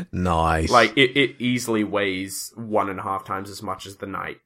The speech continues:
Speaker 2: all put together.
Speaker 1: Really?
Speaker 2: I'm pretty sure.
Speaker 1: Okay.
Speaker 2: Yeah.
Speaker 1: Fair
Speaker 2: Like,
Speaker 1: enough.
Speaker 2: it, it is solid, but it is super detailed. Um, it was interesting 'cause the Phoenix was really easy to put together,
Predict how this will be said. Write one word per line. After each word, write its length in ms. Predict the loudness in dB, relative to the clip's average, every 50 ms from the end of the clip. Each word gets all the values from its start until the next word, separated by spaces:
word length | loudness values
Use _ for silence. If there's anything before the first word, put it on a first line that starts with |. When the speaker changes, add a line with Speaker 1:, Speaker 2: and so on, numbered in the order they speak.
| _ _
Speaker 2:
all 180 | -10 -10 -10 -8
put 200 | -10 -12 -12 -10
together. 380 | -10 -8 -8 -6 -6 -6 -2 2
Speaker 1:
Really? 300 | 4 4 6 6 4 2
Speaker 2:
I'm 40 | 0
pretty 180 | -2 -2 -4
sure. 280 | -6 -6 -6 -4 -2 2
Speaker 1:
Okay. 340 | 2 2 2 2 2 2 4
Speaker 2:
Yeah. 300 | 2 2 0 -2 -4 -6 -10 _ _ _ 2
Speaker 1:
Fair 120 | 4 6
Speaker 2:
Like, 120 | 6 6
Speaker 1:
enough. 100 | 4 4 4 4
Speaker 2:
it, 160 | 2 2 2
it 120 | 2 2
is 160 | 2 0 -4
solid, 680 | -4 -4 -4 -2 -2 -2 -2 -2 -6 -8 -10 -8 _ 0
but 120 | 2 2
it 100 | 2 0
is 140 | -2 -4 -4
super 260 | -2 -2 -4 -4 -4
detailed. 600 | -4 -4 -4 -4 -2 -2 -2 0 0 -2 -4 -2 2
Um, 460 | 4 4 6 4 4 2 0 -4 -6 -10 _ -20 -20 -20 -20 -20 -4 _
it 80 | 0 2
was 200 | 2 2 0 0
interesting 480 | -2 -2 -2 -2 -2 -2 0 -2 0 0
'cause 240 | 0 -2 -2 -4 -2
the 180 | -2 0 0
Phoenix 360 | 0 -2 -2 -4 -4 -4 -6
was 140 | -10 -10 -10
really 360 | -10 -6 -4 -2 -2 0 -2
easy 300 | -4 -4 -4 -4 -4 -6 -10
to 60 | -12
put 240 | -6 -4 -4 -4 -4
together, 500 | -6 -4 -2 -2 0 0 0 0 -2